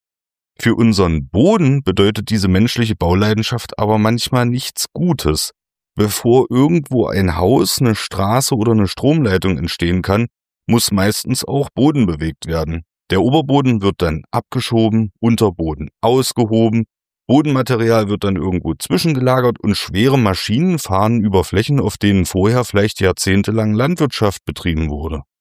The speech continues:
Nach Abschluss der Bauarbeiten soll der Boden dann möglichst wieder Wasser speichern, auf ihm sollen Pflanzen wachsen und all die anderen Bodenfunktionen sollen auch erfüllt werden,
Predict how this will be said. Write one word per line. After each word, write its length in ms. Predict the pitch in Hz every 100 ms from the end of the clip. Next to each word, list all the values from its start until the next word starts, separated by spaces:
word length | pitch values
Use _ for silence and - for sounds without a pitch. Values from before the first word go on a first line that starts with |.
| _ _ _
Nach 160 | 90 98
Abschluss 440 | 131 - 156 147
der 140 | 135 110
Bauarbeiten 680 | 120 117 110 120 110 123 - _ _ _
soll 340 | 101 85 95 127
der 160 | 131
Boden 380 | 95 104 131 147
dann 180 | 107 104
möglichst 400 | 110 110 117 -
wieder 240 | 104 104
Wasser 300 | 92 131 147
speichern, 560 | 135 117 120 - 120 117 - _ _
auf 140 | - 110
ihm 160 | 98
sollen 240 | 90 101 107
Pflanzen 540 | - 123 131 - 120
wachsen 360 | 113 - - 110
und 220 | 104 98 -
all 300 | 117 156 165
die 160 | 131
anderen 340 | 107 135 135 110
Bodenfunktionen 840 | 113 117 113 113 104 - 113 110
sollen 320 | 92 95 95 -
auch 320 | 117 170 -
erfüllt 420 | 90 - 95 82
werden, 320 | 90 95 113